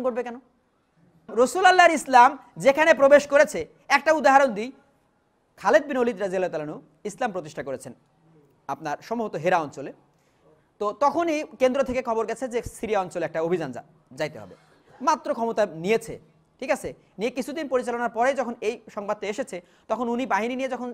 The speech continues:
অন্য অঞ্চলে চলে, চলে যাবেন, তখন কি করেছেন? সবাইকে এলান ঘোষণা করে দিয়েছেন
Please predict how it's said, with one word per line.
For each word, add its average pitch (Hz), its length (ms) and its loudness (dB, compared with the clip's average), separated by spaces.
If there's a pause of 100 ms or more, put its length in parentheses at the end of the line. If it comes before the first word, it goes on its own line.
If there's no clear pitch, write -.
(300)
অন্য 226 200 -4
অঞ্চলে 240 300 -2
চলে, 247 160 4 (300)
চলে 320 240 10
যাবেন, 190 220 2 (500)
তখন 190 260 -8
কি 240 140 -14
করেছেন? 240 280 -8 (220)
সবাইকে 240 460 -2 (220)
এলান 208 160 2 (140)
ঘোষণা 220 340 -6
করে 190 120 -6
দিয়েছেন 170 340 -6